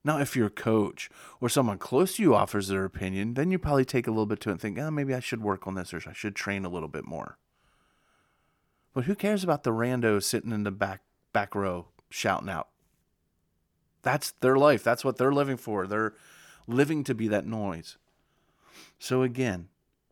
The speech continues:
if you're afraid of people's opinions and it affects you negatively, just stop asking them for their opinion or stop reading their opinion. Know the difference between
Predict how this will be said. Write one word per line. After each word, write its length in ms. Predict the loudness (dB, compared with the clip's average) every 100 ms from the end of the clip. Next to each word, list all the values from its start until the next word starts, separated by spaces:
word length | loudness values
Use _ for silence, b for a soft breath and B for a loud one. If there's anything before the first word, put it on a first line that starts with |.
| _ -8
if 180 | -6 -2
you're 180 | 0
afraid 420 | 0 -2 0 2 0
of 100 | -2
people's 320 | -4 -4 -6
opinions 560 | -8 -4 -2 -2 -6 -6
and 120 | -4
it 40 | -4
affects 300 | -4 -6 -4
you 80 | -4
negatively, 460 | -4 -6 -6 -6
just 300 | -6 -8 -8 _ _ -10
stop 520 | -6 -4 -4 -6 -4
asking 440 | -2 0 -2 -4 -2
them 120 | -4
for 160 | -4
their 140 | -4 -4
opinion 400 | -6 -10 -10 -10
or 160 | -10
stop 300 | -8 -8 -6
reading 240 | -4 -4 -6
their 100 | -8
opinion. 360 | -12 -16 -18 _ _ B B B B B
Know 300 | 4 8 10
the 140 | 8 4
difference 360 | 2 2 0
between 800 | -2 -8 -4 -4 -2 -4 -6 -10